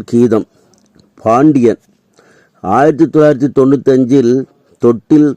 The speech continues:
குழந்தை. இப்படி எஸ் பி முத்துராமன் இயக்கிய இந்த நாற்பத்தி ஏழு படங்கள்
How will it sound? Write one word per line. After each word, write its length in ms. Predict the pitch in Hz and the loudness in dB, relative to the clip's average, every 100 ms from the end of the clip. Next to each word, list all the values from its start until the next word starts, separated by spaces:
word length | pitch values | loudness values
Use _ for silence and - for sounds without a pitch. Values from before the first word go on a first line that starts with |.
| _ | _
குழந்தை. 480 | 113 120 123 107 92 _ _ _ _ _ _ _ _ | 0 0 0 -2 -6 _ _ _ _ _ _ _ _
இப்படி 340 | 127 110 156 151 143 151 127 | -6 0 0 2 0 0 -2
எஸ் 160 | 131 - | -2 -2
பி 100 | 175 156 | 0 2
முத்துராமன் 680 | 147 - 156 147 143 147 151 143 - - 113 | 0 -2 -2 0 2 2 0 -2 -10 -10 -2
இயக்கிய 460 | 127 127 131 139 131 120 127 - - | 0 0 0 2 2 0 -2 -6 -8
இந்த 260 | 110 110 127 120 110 - 107 | -6 -2 0 0 -4 -6 -6
நாற்பத்தி 540 | 107 127 - 139 - 131 | -4 -4 -2 -4 0 0
ஏழு 160 | 127 120 | 0 0
படங்கள் 380 | 113 117 123 107 | 0 0 0 -2